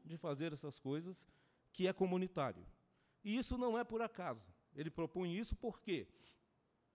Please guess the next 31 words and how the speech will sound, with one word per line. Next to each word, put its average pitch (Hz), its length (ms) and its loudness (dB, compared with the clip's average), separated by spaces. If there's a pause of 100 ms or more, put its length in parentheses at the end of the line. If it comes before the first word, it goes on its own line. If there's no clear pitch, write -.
(220)
ele 180 440 4
é 139 80 0
comunitário. 117 720 -4 (760)
A - 100 -10
Trindade 180 760 0
é 165 60 2
uma 175 160 0
comunidade 147 680 0
santa 185 560 -6 (460)
de 117 160 2
amor 135 560 4 (340)
que - 100 -6
se - 180 -2
interpenetra. 127 800 0 (600)
E 147 100 -2
nós 170 280 4
somos 185 380 -4
feitos 175 320 2
à 165 80 2
imagem 175 480 -2
e 175 40 -6
semelhança 165 640 -4
desse 175 500 -2 (420)
Criador 143 460 0
trinitário. 131 480 -2
Percebem 156 380 -2
como 139 200 -4
nada 175 280 -2
é 139 80 -4
por 135 180 -6
acaso? 104 440 -10